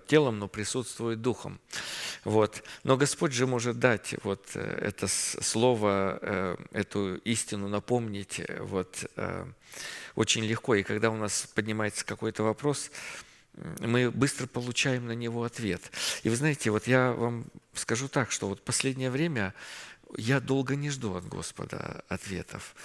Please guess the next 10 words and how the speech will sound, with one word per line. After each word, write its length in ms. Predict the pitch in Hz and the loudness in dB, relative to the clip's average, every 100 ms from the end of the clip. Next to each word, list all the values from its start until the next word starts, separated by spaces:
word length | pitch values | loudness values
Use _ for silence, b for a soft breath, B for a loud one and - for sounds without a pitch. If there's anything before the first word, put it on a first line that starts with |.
| B B - | B B 2
Я 180 | 98 139 | 6 6
их 160 | 131 | 4
получаю 600 | - 123 131 - 139 131 | -2 -2 0 2 2 0
очень 340 | 123 123 135 127 | -2 -2 -4 -2
быстро. 340 | 110 87 - | 0 0 -2
У 20 | 107 | -2
меня 140 | 127 | -2
только 220 | 131 - | -4 -6
поднимается 680 | - 120 127 131 127 120 131 | -4 -2 0 0 0 0 -2
вопрос, 460 | 127 123 165 151 | -4 -2 -2 -2